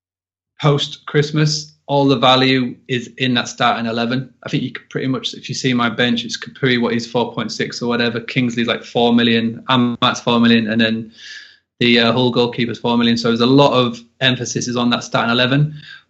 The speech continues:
As soon as it gets into January and we get that next wild card,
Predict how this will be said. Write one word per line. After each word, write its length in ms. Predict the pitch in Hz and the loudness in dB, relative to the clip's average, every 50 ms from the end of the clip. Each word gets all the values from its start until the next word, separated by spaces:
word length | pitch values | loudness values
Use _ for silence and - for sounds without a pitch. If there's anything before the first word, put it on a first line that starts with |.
| _ _ - | _ _ -8
As 80 | - - | -4 0
soon 200 | - 170 165 165 | 2 4 4 6
as 100 | 156 151 | 6 6
it 100 | 156 135 | 6 4
gets 280 | 165 147 - - - | 2 2 0 0 2
into 180 | 156 139 - 131 | 2 2 2 2
January 380 | 110 120 139 139 151 156 151 147 | 2 2 4 6 6 6 6 6
and 80 | 135 | 6
we 100 | 131 127 | 4 4
get 160 | 117 139 123 | 2 2 0
that 180 | 120 127 117 113 | 0 -2 -2 0
next 240 | 127 135 127 127 - 143 | 0 -2 -2 -2 0 0
wild 240 | 135 135 135 135 | 2 2 2 0
card, 360 | - 147 135 135 139 139 139 | 0 0 0 2 2 0 -2